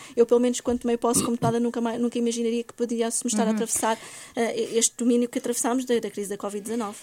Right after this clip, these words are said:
Speaker 2: Eh, e quando, quando é que poderemos ter decisões concretas, eh, em relação à regulação do teletrabalho?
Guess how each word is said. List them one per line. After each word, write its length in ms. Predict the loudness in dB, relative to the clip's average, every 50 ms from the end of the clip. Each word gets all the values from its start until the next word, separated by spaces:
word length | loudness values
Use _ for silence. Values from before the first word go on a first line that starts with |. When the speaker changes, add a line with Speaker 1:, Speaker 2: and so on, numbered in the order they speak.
| -20 _ 0
Speaker 2:
Eh, 320 | 4 6 6 6 6 4 4
e 140 | 2 2 0
quando, 680 | 2 2 4 6 6 6 4 2 2 2 2 0 0 0
quando 300 | 2 4 4 6 6 4
é 80 | 2 0
que 80 | 0
poderemos 460 | -2 -4 0 2 2 4 2 2 0 -2
ter 400 | 0 2 2 4 4 4 2 0
decisões 500 | 0 -2 -2 0 0 2 0 0 -2 -2
concretas, 840 | 0 0 0 0 0 0 2 2 0 0 -2 -2 -2 -2 -2 -4 -4
eh, 680 | -4 -2 0 2 4 6 6 6 4 4 4 4 4 2
em 40 | 4
relação 500 | 4 2 2 2 4 4 4 4 4 4
à 160 | 4 4 4
regulação 460 | 2 0 -2 -2 -2 0 0 -2 -2
do 100 | -2 -4
teletrabalho? 800 | -2 0 2 2 2 0 0 0 0 0 0 0 0 -2 -2 -6